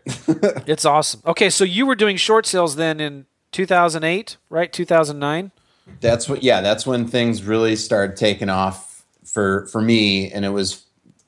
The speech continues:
Speaker 1: focusing on short sales.
Speaker 2: Uh-huh.
Speaker 1: And you know what? Uh, Jason Medley was, was a part of that. He was
Speaker 2: That's right.
Speaker 1: funding my transactions with, with his company, iVisionary.
Speaker 2: That's
Speaker 1: And
Speaker 2: right.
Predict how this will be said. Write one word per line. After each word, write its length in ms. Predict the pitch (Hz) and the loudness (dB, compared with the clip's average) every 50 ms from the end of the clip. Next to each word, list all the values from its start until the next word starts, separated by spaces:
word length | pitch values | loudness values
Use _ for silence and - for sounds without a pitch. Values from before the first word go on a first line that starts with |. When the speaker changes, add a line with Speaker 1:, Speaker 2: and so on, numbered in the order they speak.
| _ _ - | _ _ 2
Speaker 1:
focusing 460 | 208 233 226 233 185 - - 160 143 | 2 2 2 2 0 0 2 2 4
on 120 | 131 113 107 | 2 2 0
short 300 | - - 113 110 92 - | 0 0 0 0 0 -2
sales. 460 | - 80 62 55 - - - - - _ _ - | -6 -10 -10 -10 -12 -14 -16 -16 -18 _ _ -12
Speaker 2:
Uh-huh. 280 | 127 123 117 123 120 113 - _ _ _ _ _ _ _ _ _ _ _ _ _ _ _ _ _ _ _ _ _ _ _ _ _ _ _ _ _ | -10 -8 -8 -8 -10 -10 -14 _ _ _ _ _ _ _ _ _ _ _ _ _ _ _ _ _ _ _ _ _ _ _ _ _ _ _ _ _
Speaker 1:
And 180 | - 131 143 156 | -2 0 2 4
you 60 | 175 | 4
know 100 | 185 170 | 4 6
what? 280 | 170 190 180 - - 151 | 6 4 4 2 -2 -4
Uh, 160 | 147 151 143 - 131 | -4 -4 -4 -8 -10
Jason 800 | 117 135 143 151 165 156 - 175 170 165 165 165 160 123 - - | -6 -2 0 0 0 0 -2 -2 -2 -2 -2 -4 -6 -8 -10 -10
Medley 400 | 117 117 131 147 147 165 165 156 | -4 -2 0 0 0 0 0 0
was, 340 | 147 147 139 127 - - - | 0 0 -2 -4 -6 -10 -6
was 220 | 117 127 139 139 147 | -2 -2 0 2 0
a 80 | 143 | 0
part 300 | - - 156 165 196 240 | 2 2 2 4 4 4
of 140 | 202 151 104 | 4 2 2
that. 240 | 98 87 87 82 82 | 0 -4 -6 -8 -8
He 140 | 107 117 120 | -4 -2 0
was 280 | 123 123 123 120 113 113 | 2 2 2 0 -2 -4
Speaker 2:
That's 140 | - - | -8 -4
right. 260 | 135 143 135 123 - - _ _ _ - | -4 -2 -2 -4 -6 -10 _ _ _ 0
Speaker 1:
funding 360 | 160 165 190 233 254 240 202 | 2 2 4 4 2 2 4
my 140 | 156 127 120 | 2 2 2
transactions 880 | - - 123 113 110 104 107 95 92 92 - - 98 80 90 92 92 104 | 0 0 -2 -2 -2 -2 -2 -2 -2 -4 -6 -10 -12 -12 -12 -12 -8 -2
with, 340 | 113 113 110 113 - - _ | -2 -2 -2 -2 -6 -14 _
with 200 | 127 120 110 113 | -4 -4 -2 -2
his 200 | 123 120 117 117 | -2 -4 -4 -4
company, 540 | - - 131 127 117 - 127 120 117 113 113 | -2 0 0 0 0 0 0 0 0 -2 -2
iVisionary. 1040 | - 110 120 123 117 107 117 139 156 160 175 170 123 98 90 80 76 76 65 - - | 0 2 2 2 2 2 2 0 2 2 0 -2 -2 -4 -6 -8 -10 -12 -14 -14 -10
Speaker 2:
That's 140 | - 127 110 | -8 -4 -2
Speaker 1:
And 440 | 107 110 110 110 110 107 104 104 104 | 0 0 2 2 2 0 0 -2 -4
Speaker 2:
right. 80 | - | -10